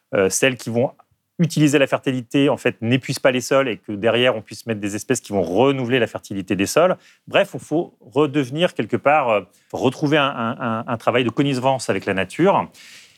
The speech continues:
Et, euh, c'est intéressant parce que ça marche, entre guillemets, alors jusqu'à récemment, puisqu'on, on le sait tous, là, il y a un, une conjoncture qui est défavorable au secteur, mais,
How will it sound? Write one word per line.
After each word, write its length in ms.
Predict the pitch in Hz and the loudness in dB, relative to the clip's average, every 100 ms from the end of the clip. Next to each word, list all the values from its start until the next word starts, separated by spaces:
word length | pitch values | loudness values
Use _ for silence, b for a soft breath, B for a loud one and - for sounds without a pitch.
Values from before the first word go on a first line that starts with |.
| B | B
Et, 320 | 151 170 190 135 | 2 4 0 -2
euh, 640 | 117 110 107 107 107 110 123 - _ _ _ _ _ _ _ _ _ _ | -2 0 0 -2 -4 -10 -12 -14 _ _ _ _ _ _ _ _ _ _
c'est 340 | - - 175 | -2 2 2
intéressant 460 | 165 151 156 165 208 | 2 2 0 0 -2
parce 160 | 214 - | -2 0
que 240 | 151 - | -2 -2
ça 600 | - - - - - - 233 | -10 -10 -10 -10 -8 0 0
marche, 380 | - - - - | 0 -8 -14 -16
entre 220 | 110 127 | -6 -6
guillemets, 380 | 117 135 175 151 | -2 0 0 -2
alors 160 | 85 78 | -10 -10
jusqu'à 320 | 107 - 92 | -8 0 0
récemment, 380 | 92 113 131 180 | 0 -2 -2 -4
puisqu'on, 260 | - - | -8 -10
on 340 | 98 95 101 101 | -8 -8 -8 -10
le 60 | |
sait 200 | - 113 | -4 -4
tous, 240 | - 143 127 | -4 -6 2
là, 140 | 117 | 2
il 80 | 101 | 2
y 40 | |
a 80 | 90 B B B | -4 B B B
un, 240 | - 95 104 | -8 -8 -8
une 100 | 101 | -4
conjoncture 460 | 117 107 113 127 | 2 2 2 -2
qui 80 | - | 0
est 40 | 98 | 0
défavorable 600 | 101 107 104 104 113 98 | 2 2 4 4 2 0
au 200 | 92 120 | -6 -6
secteur, 480 | - 110 160 190 139 | -4 0 2 2 2
mais, 200 | 110 | -4